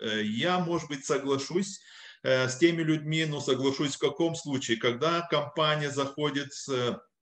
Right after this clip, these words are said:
с Америки, с Европы на постсоветское пространство, тогда да.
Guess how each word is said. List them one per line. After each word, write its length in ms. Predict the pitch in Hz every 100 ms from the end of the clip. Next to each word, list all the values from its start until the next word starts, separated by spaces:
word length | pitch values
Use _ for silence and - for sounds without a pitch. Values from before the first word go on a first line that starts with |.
| _ _ _ _ -
с 60 |
Америки, 600 | 175 165 160 156 135 139
с 120 | 135
Европы 480 | 151 147 156 147 131
на 160 | 131 131
постсоветское 920 | 135 135 - - - 131 135 - 127
пространство, 720 | 120 120 117 147 165 160 127
тогда 360 | 117 110 120 131
да. 280 | 107 104